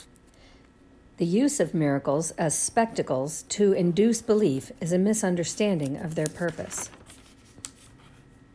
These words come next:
Eleven, prayer is the medium of miracles. It is a means of communication of the created with the creator. Through pa-,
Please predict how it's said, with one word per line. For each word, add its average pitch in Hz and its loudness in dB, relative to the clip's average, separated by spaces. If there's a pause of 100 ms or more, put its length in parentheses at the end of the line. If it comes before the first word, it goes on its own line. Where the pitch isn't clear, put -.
(1500)
Eleven, 180 0 (720)
prayer 185 2
is 170 -2
the 170 0
medium 170 2
of 147 -8
miracles. 147 -4 (1040)
It 175 2
is 185 4
a 185 2
means 214 2
of 185 -4
communication 185 -2
of 190 0
the - 0
created 220 0 (140)
with 185 2 (160)
the 180 -4
creator. 185 -2 (1400)
Through 226 2
pa-, 170 0